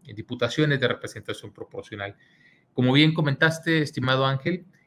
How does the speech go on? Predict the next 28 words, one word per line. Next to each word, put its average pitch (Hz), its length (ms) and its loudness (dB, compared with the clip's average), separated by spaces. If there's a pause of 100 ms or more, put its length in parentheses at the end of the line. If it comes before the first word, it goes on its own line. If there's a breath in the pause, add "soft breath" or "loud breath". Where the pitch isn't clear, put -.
(140 soft breath)
eh, 110 540 2
eh, 110 480 -2
las 113 400 -2
fuerzas 151 480 0
políticas 175 760 -2
que - 120 -6
en 110 80 -4
este - 260 -8
caso 120 420 -2
accedieron 135 840 -2
a 107 240 0
las 104 240 -4
curules 151 500 2
de 113 80 -4
representación 110 720 -10
proporcional, 120 720 -10 (100)
las 95 280 -10
seis 123 200 0
fuerzas 113 360 -10
políticas, 120 600 -8
excepción 117 520 -6
hecha 123 280 -2
del 95 140 -4
Partido 107 500 -10
de 107 60 -4
la 101 140 -6
Revolución 98 440 -10
Democrática, 139 680 0